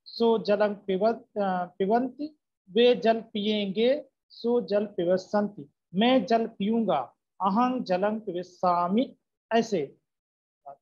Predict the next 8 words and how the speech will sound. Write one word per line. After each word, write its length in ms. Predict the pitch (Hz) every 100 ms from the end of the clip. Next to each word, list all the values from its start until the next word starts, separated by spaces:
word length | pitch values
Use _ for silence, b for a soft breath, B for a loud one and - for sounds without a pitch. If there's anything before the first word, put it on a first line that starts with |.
| _ _
करेंगे। 320 | 151 143 143 143 _ _ _ _ _ _ _
दिस 200 | 233 240
देखेगा, 540 | 220 208 220 233 180 165
वहां 280 | 180 226 233
हमने 220 | 233 247
क्या 200 | 240 240
देखा 300 | 240 233 247
था, 340 | 254 294 320